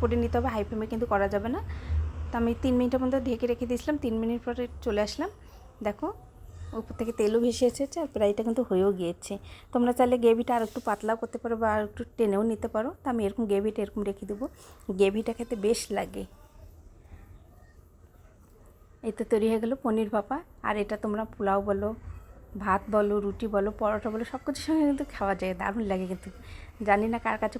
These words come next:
পনির কেমন লাগে, তবে আমার বাসায় সবাই পনির খেতে ভালোবাসে, তাই ভাবলাম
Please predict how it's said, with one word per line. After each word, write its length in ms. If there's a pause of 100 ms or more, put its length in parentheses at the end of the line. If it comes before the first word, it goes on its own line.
পনির 280
কেমন 260
লাগে, 200
তবে 200
আমার 200
বাসায় 280
সবাই 180 (100)
পনির 260
খেতে 160
ভালোবাসে, 540
তাই 180
ভাবলাম 240